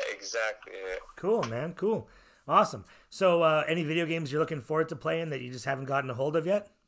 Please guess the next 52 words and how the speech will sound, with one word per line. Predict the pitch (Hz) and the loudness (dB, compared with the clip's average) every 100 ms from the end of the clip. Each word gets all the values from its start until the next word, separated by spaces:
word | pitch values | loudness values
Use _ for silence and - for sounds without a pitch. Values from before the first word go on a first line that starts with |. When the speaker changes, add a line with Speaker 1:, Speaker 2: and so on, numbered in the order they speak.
| _ _ _ _ _ _ _ _ - - _ - | _ _ _ _ _ _ _ _ -20 -20 _ -12
Speaker 1:
Oh, | 139 135 127 | -10 -8 -4
that | 117 113 | -2 0
I | |
haven't | 120 123 | -2 -4
gotten | 117 110 | -4 -2
a | 101 | -4
hold | - 107 110 98 | -6 -6 -4 -6
of | 92 92 | -10 -6
yet. | 95 98 _ - | -6 -6 _ -6
Uh, | 101 101 98 98 95 - _ _ _ _ _ _ _ _ _ _ _ - | -2 -2 0 -2 -4 -8 _ _ _ _ _ _ _ _ _ _ _ -6
I | - | -4
was | 135 151 | -2 -4
really | 185 | -6
thinking | 196 170 170 | -6 -6 -6
of | 131 | -4
getting | 131 135 | -6 -8
into | 131 | -4
that | 131 117 | -4 -2
Fallout | 117 120 120 | -2 -2 -2
seventy-six. | 135 123 107 123 - | -4 -6 -6 -8 -6
I'm | 123 107 | -6 -6
a | |
big | 113 | -8
fan | - 110 | -4 -2
of | 110 | -2
the | - - | -6 -2
Fallout | 101 107 - | -2 -2 -6
series. | - 101 131 143 | -8 -6 -6 -6
It's | - - | -8 -6
just | 110 - | -6 -4
a | |
lot | 104 101 110 | -2 0 -2
of | 113 | -2
the | 110 | -4
reviews | 98 95 98 | -4 -10 -12
for | - 110 | -6 -4
it | 98 - | -4 -4
have | - 101 | -6 -2
not | 101 101 | -4 -4
been | 110 104 | -8 -16
too | - 113 104 | -12 -10 -10
great, | - 98 110 139 | -6 -4 -4 -8
so | - 101 | -6 -6
I'm | 101 | -6
just | - | -8
gonna | 104 | -8
kinda | 101 101 101 98 | -4 -4 -2 -4
wait | 101 | -6
and | - | -8
see | - 104 | -6 -2
how | 98 | -2
that | 98 | 0